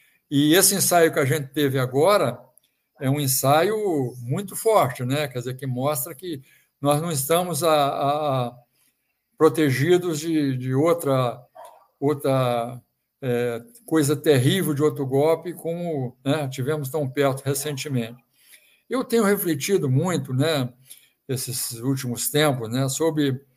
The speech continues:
é, que nós não temos, né, é, conseguido, é, nos preparar pra,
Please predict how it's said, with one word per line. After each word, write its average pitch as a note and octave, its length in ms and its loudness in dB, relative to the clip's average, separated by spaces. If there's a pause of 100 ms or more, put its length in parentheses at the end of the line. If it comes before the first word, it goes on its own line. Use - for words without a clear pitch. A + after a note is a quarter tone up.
(500)
é, B2+ 540 2 (1800)
que F#3 100 -8
nós F#3+ 260 0
não F#3+ 180 -2
temos, F3+ 420 4
né, D#3+ 100 6
é, D3 640 2 (1600)
conseguido, F3 1040 0
é, D3+ 540 2 (760)
nos F#3 200 0
preparar F#3+ 720 6
pra, C3 500 2